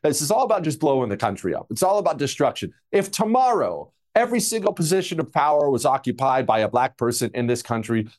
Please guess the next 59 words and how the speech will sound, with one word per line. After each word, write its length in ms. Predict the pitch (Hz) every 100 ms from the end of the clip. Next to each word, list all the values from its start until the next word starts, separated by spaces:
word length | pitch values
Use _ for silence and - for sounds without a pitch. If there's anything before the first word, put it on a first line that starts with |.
| -
they 100 | 127
wouldn't 300 | 123 180 185
slow 340 | - 147 151
down 460 | 135 117 123 127 131
or 60 |
back 280 | 104 120 120
off 320 | 113 110 117
for 140 | - 104
even 300 | 135 135 131
a 60 | 107
second 380 | - 165 139
because 180 | 113 107
it 40 | 131
has 140 | 120
nothing 220 | 165 175
to 80 | 135
do 100 | 135
with 140 | 110
black 240 | 101 85 -
people 260 | 98 -
or 180 | 85 92
gay 180 | 92 123
people 280 | 110 101 107
or 220 | 98 101
women 400 | 101 131 135 127
or 140 | 120 104
whatever 340 | 120 120 120
it 80 | 110
is. 280 | 107 104 - _ _ -
Everything's 420 | 180 185 175 147
about 260 | 139 131
destruction. 560 | - 117 - 107 - 78 90
When 120 | 117
you 80 | 123
understand, 800 | 147 160 165 143 135 127 127 - -
it's 160 | 110 107
all 200 | 143 143
just 240 | 147 143
about 300 | 131 117 113
destruction. 480 | 110 - 120 92 92
That's 180 | 90 101
why 220 | 101 113
they 80 | 127
want 180 | 131 135
to 80 |
destroy 380 | 135 135 - 123
the 80 | 123
nuclear 400 | 120 107 98 92
family. 320 | - 87 80
That's 180 | 82 98
why 180 | 110 113
they 100 | 131
want 220 | 139 135
to 0 |
cut 220 | 135 135
your 80 | 110
kid's 220 | 135 123
penis 440 | - 120 101 90 98
off. 200 | 85